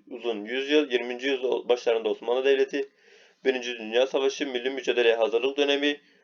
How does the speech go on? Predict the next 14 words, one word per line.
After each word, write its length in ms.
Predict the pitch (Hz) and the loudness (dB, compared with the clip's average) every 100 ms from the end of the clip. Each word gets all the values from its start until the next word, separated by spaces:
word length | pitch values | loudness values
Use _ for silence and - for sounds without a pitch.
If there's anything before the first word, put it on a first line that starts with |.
| _ | _
Kurtuluş 340 | - 131 139 143 | -4 -2 -2 0
Savaşı'nda 480 | 131 123 123 117 101 | 2 2 2 0 2
cepheler, 600 | 123 135 139 139 139 - _ _ _ | 0 2 2 4 2 -2 _ _ _
Türk 160 | 147 143 | -8 -6
İnkılabı, 560 | 143 147 143 139 151 | -4 0 4 4 4
Atatürkçülük 600 | 123 123 - - - 135 | 2 -2 -4 -6 -4 0
ve 60 | 127 | 4
Atatürk 380 | 120 - 147 - | 2 2 -10 -12
ilkeleri, 560 | 139 151 143 143 147 - _ - - _ - | -2 2 4 2 0 -4 _ -20 -20 _ -8
Türk 180 | 147 | -4
dış 180 | 135 135 | -4 -2
politikası 720 | 127 113 - - 117 - 147 147 | -2 -2 -6 0 0 0 -4 -4
konuları 320 | - 120 107 113 | -6 -2 0 -2
çıkıyor. 400 | - 127 127 | -4 -2 -2